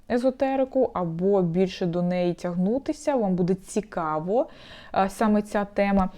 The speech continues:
Також може давати, знаєте, і такі ілюзії, фантазії, е, у, м, сфері чужих грошей, вашої, вашого чоловіка або дружини. Можливо, знаєте, як, е,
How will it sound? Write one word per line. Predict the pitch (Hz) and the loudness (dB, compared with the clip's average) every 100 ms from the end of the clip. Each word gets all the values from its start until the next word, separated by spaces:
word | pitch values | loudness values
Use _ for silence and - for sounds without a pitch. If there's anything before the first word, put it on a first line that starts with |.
| - - | -14 -2
Також | - 269 262 - | 0 4 4 4
може | 240 240 233 | 2 4 4
давати, | 202 202 220 247 254 226 | 4 4 2 0 4 4
знаєте, | 208 190 202 226 233 214 | 4 4 2 0 0 2
і | 202 196 | 2 2
такі | 185 - 202 208 208 - - - - - - - - - | 0 0 4 4 4 -4 -20 -16 -16 -16 -20 -20 -16 0
ілюзії, | 220 220 220 208 196 202 226 269 | 4 6 8 6 6 6 4 4
фантазії, | 320 - 247 240 233 202 190 190 208 226 254 330 - - - | 0 0 0 2 0 0 0 0 2 0 0 -4 -8 -18 -8
е, | - 190 185 180 - | 0 2 4 2 2
у, | 208 226 262 262 254 - | 2 4 6 6 4 2
м, | 185 185 185 185 185 185 180 185 | 2 4 4 4 4 4 2 -2
сфері | - - 214 220 233 | -8 -4 -2 0 0
чужих | 240 - 190 202 208 | -2 -2 0 0 0
грошей, | 202 196 - 180 156 156 | -2 -8 -4 -2 0 -2
вашої, | 175 196 - 190 185 | -4 -4 -2 0 0
вашого | - 180 180 190 185 | -2 -4 -4 -6 -6
чоловіка | 185 185 180 196 190 | -4 -2 -2 -2 -4
або | 170 | -4
дружини. | 160 175 180 214 277 269 | -4 -4 -2 0 0 0
Можливо, | 196 185 185 185 214 202 | 0 0 0 0 0 -2
знаєте, | 190 190 196 208 208 | -2 -4 -4 -4 -2
як, | 185 170 180 185 - | -2 0 -2 -4 0
е, | 175 175 | 2 2